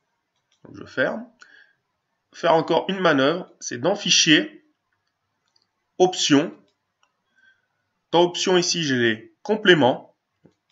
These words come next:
Je clique dessus. Complément Excel. Donc, si je clique sur la flèche, vous voyez qu'il y a différents types de compléments. Moi, c'est un complément Excel. Je fais atteindre.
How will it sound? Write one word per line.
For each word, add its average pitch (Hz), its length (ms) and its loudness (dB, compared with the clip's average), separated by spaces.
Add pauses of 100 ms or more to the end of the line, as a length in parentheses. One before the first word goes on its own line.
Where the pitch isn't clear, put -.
(520)
Je - 140 -20
clique - 260 -20
dessus. - 400 -16 (4000)
Complément 185 460 2
Excel. 160 600 0 (380)
Donc, 113 260 -10 (120)
si - 200 -12
je 117 80 -6
clique 120 200 -10
sur 117 140 -2
la 113 60 0
flèche, 120 220 -6
vous 107 100 -10
voyez 107 200 -6
qu'il 113 120 -8
y 98 40 -14
a - 20 -14
différents 113 340 -6
types 123 280 -18
de 117 80 -8
compléments. 120 520 -8
Moi, 202 120 -10
c'est - 120 -8
un 113 60 -6
complément 135 400 -2
Excel. 143 300 -4
Je 147 80 -2
fais 123 220 -2
atteindre. 156 600 2